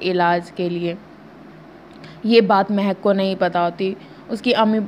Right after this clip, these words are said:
एक तरफ खड़ी बहुत ज़्यादा परेशान होती है और ये सोच रही होती है कि महक को तो इस बारे में नहीं पता, वो क्या सोचेगी जब उसे पता चलेगा कि उसके अब्बू के बारे में उसको किसी ने नहीं बताया। दूसरी तरफ शमशेर का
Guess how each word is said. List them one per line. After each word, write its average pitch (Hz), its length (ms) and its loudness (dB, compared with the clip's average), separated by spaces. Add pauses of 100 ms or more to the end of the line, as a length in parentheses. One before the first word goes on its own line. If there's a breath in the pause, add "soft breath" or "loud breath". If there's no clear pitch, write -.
(100)
एक 220 220 2
तरफ 202 280 2
खड़ी 202 240 0
बहुत 202 240 2
ज़्यादा 190 300 2
परेशान 196 640 0
होती 196 300 -4
है 202 200 2
और 208 300 2 (360 loud breath)
ये 233 200 6
सोच 208 320 0
रही 196 160 4
होती 196 240 0
है 214 100 4
कि 220 200 0 (320)
महक 220 380 2
को 226 80 2
तो 214 140 0
इस 208 160 -2
बारे 196 300 2
में 196 140 -2
नहीं 202 260 0
पता, 196 280 2
वो 202 120 2
क्या 214 260 2
सोचेगी 190 520 -4
जब 196 200 -2
उसे 196 200 -4
पता 196 280 0
चलेगा 185 400 0
कि 214 180 -4
उसके 214 300 -2
अब्बू 190 260 2
के 202 140 0
बारे 185 260 2
में 196 120 -2
उसको 202 260 -2
किसी 240 320 0
ने 214 120 2
नहीं 180 240 0
बताया। 165 440 -4
दूसरी 220 400 2
तरफ 202 240 6
शमशेर 214 600 2
का 208 160 4